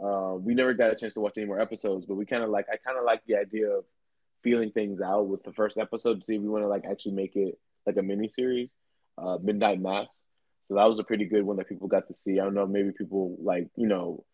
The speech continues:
and it's kinda weird with Anchor, we don't know what you're feeling yet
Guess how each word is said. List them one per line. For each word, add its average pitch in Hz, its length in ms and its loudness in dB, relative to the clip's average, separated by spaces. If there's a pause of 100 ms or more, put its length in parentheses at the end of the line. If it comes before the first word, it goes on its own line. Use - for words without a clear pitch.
(140)
and 113 80 6
it's 127 100 4
kinda 156 180 8
weird 127 220 8
with 110 120 0
Anchor, 113 320 0
we 113 100 0
don't 104 300 -2
know 101 480 -2 (180)
what - 200 -4
you're 95 200 -8
feeling 110 380 -4
yet 120 220 0